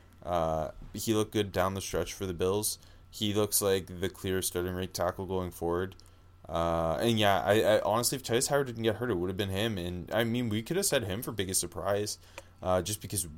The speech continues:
we could not believe he was picked so early, and he ended up looking quite good when he did play.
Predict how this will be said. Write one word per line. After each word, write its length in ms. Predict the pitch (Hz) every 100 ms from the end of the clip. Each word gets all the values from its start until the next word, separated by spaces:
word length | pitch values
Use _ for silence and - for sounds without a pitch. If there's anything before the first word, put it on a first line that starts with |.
| 78
we 140 | 95 90
could 260 | - 113
not 200 | 98 92
believe 320 | 101 95 92 -
he 160 | -
was 180 | 92 85
picked 300 | - 101 -
so 200 | - 92
early, 380 | 90 117 135 120
and 400 | 92 92 90 87
he 160 | 98 98
ended 240 | 101 95
up 80 | 90 - - -
looking 320 | 92 101 104 92
quite 220 | 98 87
good 180 | 95 85
when 80 | 92
he 80 |
did 180 | 90 -
play. 200 | - 78